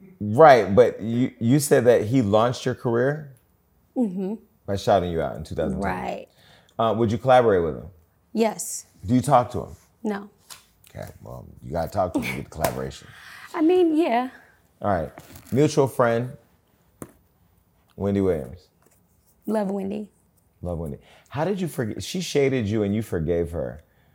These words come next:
Speaker 2: Hmm.
Speaker 1: Did you talk to, did you call her? 'Cause she shaded me once. I had to call her on the phone and be like, "Girl, stop playing with me."
Speaker 2: Yeah, I'm like, "Come on."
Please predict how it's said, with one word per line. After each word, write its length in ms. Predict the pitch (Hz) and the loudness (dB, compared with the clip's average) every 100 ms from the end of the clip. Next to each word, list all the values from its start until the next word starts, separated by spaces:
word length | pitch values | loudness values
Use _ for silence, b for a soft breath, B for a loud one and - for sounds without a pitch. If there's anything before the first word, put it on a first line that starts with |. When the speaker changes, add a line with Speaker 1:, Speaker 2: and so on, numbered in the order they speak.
| _ - | _ -10
Speaker 2:
Hmm. 140 | 226 196 | -8 -6
Speaker 1:
Did 180 | 104 123 | -4 -2
you 140 | 131 143 | -2 -4
talk 400 | - 143 139 - | -4 0 0 0
to, 100 | 127 | -4
did 140 | 117 | -4
you 100 | 156 | -6
call 260 | - 139 135 | -4 -2 0
her? 80 | 117 | -2
'Cause 180 | 117 | -4
she 140 | - 160 | -6 -2
shaded 240 | 139 107 | 2 2
me 80 | 104 | 2
once. 220 | 98 87 | 0 0
I 80 | 95 | -2
had 140 | 95 80 | -2 -4
to 60 | |
call 220 | 90 87 | -2 -2
her 60 | 80 | -2
on 100 | 76 | -4
the 60 | 73 | -8
phone 140 | 85 | -8
and 80 | 73 | -6
be 40 | |
like, 240 | 73 67 - | -6 -8 -6
"Girl, 380 | 82 82 92 - - | -4 -2 -4 -8 -14
stop 280 | - 69 | -10 -8
playing 160 | 95 87 78 | -8 -8 -8
with 100 | 64 | -12
me." 60 | 71 - _ b b | -16 -20 _ b b
Speaker 2:
Yeah, 440 | 220 254 403 233 | -2 2 4 4
I'm 100 | 254 | 4
like, 280 | 277 214 202 | 4 2 0
"Come 220 | - 311 | 0 0
on." 340 | 175 170 170 | 0 -4 -8